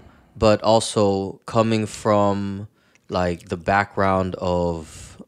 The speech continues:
mixing, I do appreciate, like, good mixes. And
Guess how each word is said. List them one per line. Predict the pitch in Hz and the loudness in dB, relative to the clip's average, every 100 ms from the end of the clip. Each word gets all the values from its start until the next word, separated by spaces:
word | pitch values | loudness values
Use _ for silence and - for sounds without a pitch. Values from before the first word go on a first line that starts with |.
| _ | _
mixing, | 98 98 104 101 - 98 87 87 | -8 -2 -2 -2 -6 -4 -4 -4
I | 92 | -6
do | 87 104 | -2 0
appreciate, | 95 - 110 101 - - 95 87 90 - _ _ - | 0 -4 -4 -4 -6 -6 -4 -4 -6 -14 _ _ -8
like, | 92 82 80 - | -6 -6 -8 0
good | 131 143 | 4 6
mixes. | 117 101 85 - 73 58 - - _ _ _ - | 4 0 -2 -6 -10 -12 -14 -16 _ _ _ -8
And | 95 95 92 87 78 | -4 -2 -2 -6 -10